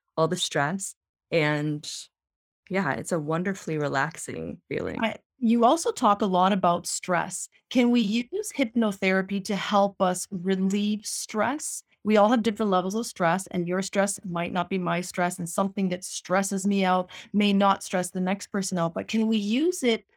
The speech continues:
Speaker 2: to understand why certain things are so stressful to us in our lives? Is that a tool that we can use for our better, like, for our health and our wellness?
Speaker 1: Yeah, definitely.
Speaker 2: So trying to, so understanding why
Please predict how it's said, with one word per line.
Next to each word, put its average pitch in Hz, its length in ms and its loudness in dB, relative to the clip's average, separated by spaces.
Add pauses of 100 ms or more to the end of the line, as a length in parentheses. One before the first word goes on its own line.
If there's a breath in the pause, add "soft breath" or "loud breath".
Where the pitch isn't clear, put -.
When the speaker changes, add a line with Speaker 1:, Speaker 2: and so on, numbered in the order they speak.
(160)
Speaker 2:
to - 160 -6
understand 202 760 2
why 190 420 4
certain 196 480 -4
things 196 360 0
are 175 100 -4
so 202 200 -4
stressful 190 580 -2
to 196 160 -8
us - 320 -2
in 190 120 -2
our 170 140 -2
lives? 170 640 -2 (200 loud breath)
Is 190 120 -2
that 202 240 4
a 214 60 -4
tool 240 600 -2
that 220 200 -2
we 214 140 2
can 214 220 2
use 214 360 0
for 196 520 2
our 185 440 -2
better, 190 420 0
like, 180 260 -4
for 175 140 0
our 170 140 2
health 175 340 -2
and 180 80 0
our 165 100 -2
wellness? 170 600 -4 (240)
Speaker 1:
Yeah, 214 200 4
definitely. 220 600 0 (120)
Speaker 2:
So 214 220 -2
trying 220 340 4
to, 226 140 -2
so 208 320 -2
understanding 196 1120 0
why 180 640 2